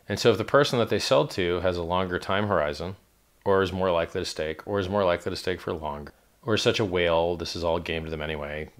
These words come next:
they might not ever need to sell anyway, like Satoshi's never. Um, you know, i-, if someone wants to sell the bottom, you know, hand their bag to someone that's better than they are, I think that's good for prices of things.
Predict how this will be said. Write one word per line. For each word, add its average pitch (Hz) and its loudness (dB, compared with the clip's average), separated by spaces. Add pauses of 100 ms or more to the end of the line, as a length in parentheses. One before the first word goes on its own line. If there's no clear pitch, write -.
they 90 -10
might 80 -6
not 82 -8
ever 80 -8
need 80 -8
to 76 -8
sell 82 -2
anyway, 76 -8
like 92 -6
Satoshi's 87 -6
never. 71 -8 (280)
Um, 92 -2 (440)
you 147 -2
know, 107 0 (340)
i-, - -14
if 104 -6
someone 120 2
wants 113 2
to 104 -6
sell 104 2
the 95 -2
bottom, 87 4 (500)
you 104 -4
know, 82 -4 (580)
hand 98 0
their 92 2
bag 87 2
to 90 -8
someone 80 -6
that's 78 -8
better 90 -2
than 80 -6
they 71 -10
are, 71 -14 (320)
I 92 -4
think 127 -2
that's 131 0
good 98 -2
for - -12
prices 101 2
of 78 -10
things. 67 -12